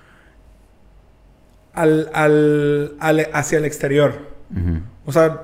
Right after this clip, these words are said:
Speaker 1: soy una persona muy sentimental, muy, o sea, dentro de mí está ese sentimiento, pero hacia afuera, o sea, soy una persona muy fría.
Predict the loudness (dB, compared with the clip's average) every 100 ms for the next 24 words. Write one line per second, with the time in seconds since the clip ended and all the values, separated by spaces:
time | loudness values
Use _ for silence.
0 | -10 -4 -2 -2 -2 -2 0 2 2 0
1 | -2 -6 -6 -4 0 0 -2 -6 -20 -20
2 | -18 -6 -4 -4 -4 -6 -8 -12 -20 -20
3 | -10 2 2 4 4 4 4 2 0 -2
4 | -6 -20 -20 -20 -20 -20 -6 -4 -2 0
5 | 0 0 0 -2 0 0 2 0 0 -8
6 | -10 -20 -20 -20 0 4 4 4 2 -6
7 | -14 -4 0 2 2 2 2 0 -6 -6
8 | -2 -2 -2 -4 -4 -2 -4 -2 -4 -4